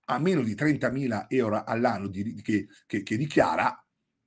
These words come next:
io non lo prendo neanche in considerazione perché non lo, non lo vado neanche a selezionare, perché non lo voglio andare a discutere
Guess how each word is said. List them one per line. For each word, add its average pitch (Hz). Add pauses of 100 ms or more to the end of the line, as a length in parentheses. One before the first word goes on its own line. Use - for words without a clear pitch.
(140)
io 131
non 135
lo 92
prendo 98
neanche 107
in 120
considerazione -
perché -
non 110
lo, 143
non 123
lo 120
vado 117
neanche 127
a 110
selezionare, 98 (480)
perché 104
non 120
lo 117
voglio 135
andare 107
a 95
discutere 104